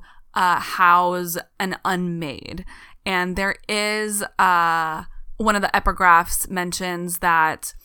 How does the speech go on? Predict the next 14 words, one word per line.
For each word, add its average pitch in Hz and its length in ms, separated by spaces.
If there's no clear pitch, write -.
um, 156 600
so - 120
I 226 60
get, 226 160
well, 220 160
I 196 140
guess 208 160
we 202 80
should 190 160
talk 180 200
about 151 220
the - 60
epigraphs, - 560
huh? 101 220